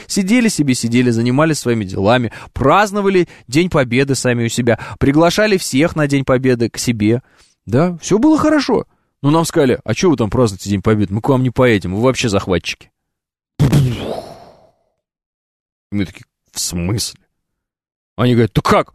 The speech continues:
А вот!» И дальше у них там стройная схема, почему мы захватчики. Ну, они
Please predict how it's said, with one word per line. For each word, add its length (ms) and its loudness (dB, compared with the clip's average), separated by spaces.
А 180 4
вот!» 320 -2
И 220 2
дальше 340 0
у 60 -2
них 160 0
там 240 -2
стройная 480 0
схема, 300 0
почему 340 2
мы 100 2
захватчики. 600 -4
Ну, 180 -2
они 220 -8